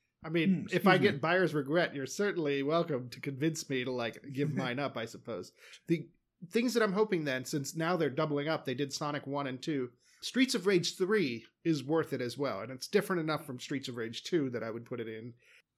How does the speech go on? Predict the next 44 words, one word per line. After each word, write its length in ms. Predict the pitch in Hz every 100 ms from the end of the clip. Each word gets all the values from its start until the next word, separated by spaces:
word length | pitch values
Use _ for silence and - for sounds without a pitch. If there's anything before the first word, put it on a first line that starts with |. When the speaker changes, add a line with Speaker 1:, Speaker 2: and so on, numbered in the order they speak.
| -
Speaker 1:
Earthworm 400 | 185 202 202 175
Jim 240 | 151 165 151
two 340 | - 233 254
was 220 | 160 131
actually 340 | 131 131 147 127
a 60 |
really, 640 | 110 117 147 151 143 131 -
surprisingly, 720 | - 139 160 147 147 143 143
they 120 | 135
did 120 | 135 156
a 20 |
lot 180 | 143 135
of 60 |
cool 160 | 131 143
stuff. 240 | 131 143
It 40 | 135
was 140 | 113
related, 400 | 131 143 135 135 - - _
it 60 | 151
was 140 | 147 139
released 300 | 151 151 135
later 380 | 127 143 147 135
in 100 | 131
the 180 | 127
Earthworm 380 | 139 139 135 131
Jim 200 | 131 131
series, 520 | 123 139 131 131 127 -
or 120 | 147
the, 160 | 135 - -
the 100 | 156 151
Genesis 480 | 151 160 165 - -
series 360 | 151 135 127 117
franchise. 560 | 131 123 - 104 110
Speaker 2:
Yeah. 300 | 139 127 107 110 - - -
Speaker 1:
Um, 400 | 135 131 127 - _ _ -
that 80 | 151
Speaker 2:
You 60 |
Speaker 1:
would 60 | 139
Speaker 2:
want 80 | -
Speaker 1:
be 80 | 160
Speaker 2:
Sonic 340 | 135 143 139
Speaker 1:
another 20 |
Speaker 2:
and 80 | 127
Knuckles? 560 | 127 139 190 190 -